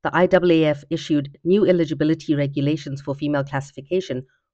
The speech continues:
which apply only to women with particular variations in sex characteristics,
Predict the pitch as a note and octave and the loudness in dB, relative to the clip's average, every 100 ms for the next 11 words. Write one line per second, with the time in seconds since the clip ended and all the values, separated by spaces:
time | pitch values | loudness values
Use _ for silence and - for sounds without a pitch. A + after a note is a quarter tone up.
0 | _ F#3+ C4+ - B3+ - B3 D#4 F#4 - | _ -6 -4 -2 0 0 4 6 4 2
1 | G3+ F#3 D3+ C#3+ D#3+ F3+ C#3+ - - C#4 | 2 2 2 0 -2 -2 -6 -6 0 4
2 | C4 F#3 E3+ D#3+ D3+ C#3+ C#3 C#3 D#3 D#3+ | 4 4 2 2 -2 -4 -8 -8 -8 -6
3 | B3 B3 - B2+ B2+ - B2+ A#2+ - - | -6 -6 -8 -6 -6 -8 -8 -8 -16 -20
4 | _ | _